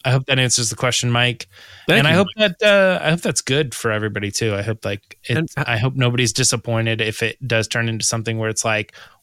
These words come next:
Speaker 1: "Where was the payoff for me spending three seasons with The Mandalorian?" None of, none of the show ended, you know, in the movie or anything like that. So, but
Speaker 2: Mike,
Speaker 1: we'll see.
Speaker 2: uh, I don't know if he's in our Discord yet because he just signed up. We gotta get him in there, but,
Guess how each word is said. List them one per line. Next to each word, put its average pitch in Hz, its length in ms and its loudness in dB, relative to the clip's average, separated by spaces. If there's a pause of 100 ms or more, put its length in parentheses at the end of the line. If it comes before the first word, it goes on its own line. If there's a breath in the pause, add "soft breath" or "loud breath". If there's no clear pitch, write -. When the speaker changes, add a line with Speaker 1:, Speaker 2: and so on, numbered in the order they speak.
Speaker 1:
"Where 143 180 2
was 135 140 2
the 120 100 -4
payoff 120 560 -4
for - 360 -4
me 113 420 -2
spending 107 520 -4
three 113 260 -2
seasons 110 460 -2
with 107 140 -6
The 110 60 -10
Mandalorian?" 107 1000 -4
None 113 240 0
of, 117 200 -2 (460 loud breath)
none 143 260 4
of 147 60 2
the 139 80 4
show 123 600 2 (440)
ended, 123 400 2
you 110 240 -6
know, 104 180 -2
in 104 80 -4
the 101 60 -4
movie 113 380 0
or 92 80 -10
anything 95 340 -12
like - 160 -16
that. 113 240 -12
So, 113 140 -4 (240)
but 156 100 0
Speaker 2:
Mike, 202 80 2
Speaker 1:
we'll 143 80 2
see. 156 220 0
Speaker 2:
uh, 113 220 0 (260)
I 135 60 0
don't 170 80 2
know 196 80 2
if - 80 -4
he's 135 160 2
in 131 80 2
our 120 100 2
Discord 107 540 -2
yet 101 220 -2
because 104 160 -10
he 107 80 -2
just 110 220 -4
signed 107 260 0
up. 120 180 -2
We 110 60 -2
gotta 107 160 0
get 107 120 0
him 104 140 -2
in 117 100 0
there, 104 140 0
but, 107 340 -2